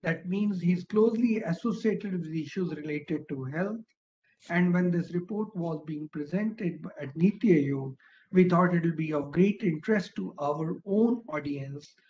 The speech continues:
that he speaks to us. Also help us understand the report, as well as tell us where the health issues are in this country. As you all know, this is an important burning issue for all of us for the last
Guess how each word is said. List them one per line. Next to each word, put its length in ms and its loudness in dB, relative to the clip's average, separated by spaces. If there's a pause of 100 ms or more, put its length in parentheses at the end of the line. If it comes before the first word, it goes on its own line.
(220)
that 240 2
he 100 4
speaks 460 -4
to 160 -4
us. 400 -16 (280)
Also 360 2
help 380 6
us 180 -2
understand 640 -2
the 60 0
report, 460 0 (500)
as 320 2
well 240 4
as 300 -2
tell 220 0
us 320 -6 (260)
where 340 4
the 140 2
health 340 -2
issues 460 -6
are 260 -8 (200)
in 180 -6
this 200 -14
country. 500 -20 (460)
As 240 -6
you 160 -2
all 220 -4
know, 300 -6 (300)
this 140 -2
is 200 -6
an 100 -8
important 560 -6
burning 380 -8
issue 360 -6 (380)
for 220 -4
all 160 -6
of 180 -10
us 180 -6 (420)
for 140 -6
the 100 -8
last 340 -6